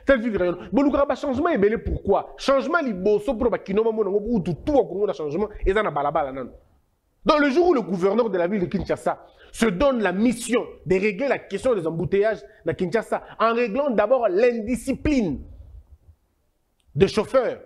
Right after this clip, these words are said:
vous allez voir comment les gens vont eux-mêmes palper, oh, les changements.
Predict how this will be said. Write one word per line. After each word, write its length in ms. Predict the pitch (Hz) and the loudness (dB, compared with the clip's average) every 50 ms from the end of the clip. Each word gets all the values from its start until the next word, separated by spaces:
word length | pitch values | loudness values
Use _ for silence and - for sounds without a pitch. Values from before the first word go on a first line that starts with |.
| - - - | -20 -14 -8
vous 100 | - 339 | -4 -2
allez 140 | 415 427 403 | 0 2 2
voir 160 | 320 330 262 | 2 0 0
comment 180 | - 214 208 220 | 0 0 0 2
les 100 | 208 185 | 2 2
gens 140 | 180 214 214 | 0 0 0
vont 140 | 202 214 214 - | 0 -2 -2 0
eux-mêmes 320 | 254 269 240 233 240 226 233 | 0 2 2 2 2 2 0
palper, 480 | - 170 165 - - 226 240 240 - - - | -2 -4 -4 -2 -2 -2 -2 -2 -6 -8 -4
oh, 140 | - 214 170 | -2 0 0
les 80 | 156 139 | 0 -2
changements. 420 | - 143 131 123 120 123 113 | -2 -4 -4 -4 -6 -8 -10